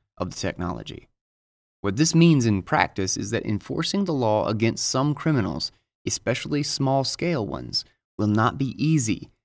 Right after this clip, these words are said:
and will instead require the same kind of resource-intensive police work,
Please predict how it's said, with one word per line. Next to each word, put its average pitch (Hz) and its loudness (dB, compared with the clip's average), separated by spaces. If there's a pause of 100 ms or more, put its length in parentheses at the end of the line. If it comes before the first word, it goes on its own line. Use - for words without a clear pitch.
(100)
and 107 0
will 110 2
instead 139 0
require 120 2
the 107 -2
same 147 0
kind 127 -2
of 107 -8
resource-intensive 127 -2
police 135 0
work, - -4